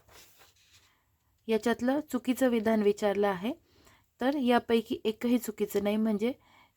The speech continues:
जी पाच सहा विधानं दिली आहेत, ती सगळी विधानं बरोबर आहेत. आपण वाचून घेऊ.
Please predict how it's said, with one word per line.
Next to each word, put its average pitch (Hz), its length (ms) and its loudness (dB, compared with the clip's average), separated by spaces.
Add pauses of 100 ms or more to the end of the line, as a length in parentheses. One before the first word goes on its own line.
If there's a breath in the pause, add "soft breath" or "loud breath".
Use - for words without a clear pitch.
(100)
जी 220 60 -4
पाच 233 340 0
सहा 247 120 2
विधानं 220 460 2
दिली 220 220 0
आहेत, 220 240 0 (440 loud breath)
ती 233 60 -2
सगळी 233 280 0
विधानं 220 420 -2
बरोबर 202 380 0
आहेत. 202 260 -4
आपण 214 280 -4
वाचून 214 340 0
घेऊ. 190 140 -6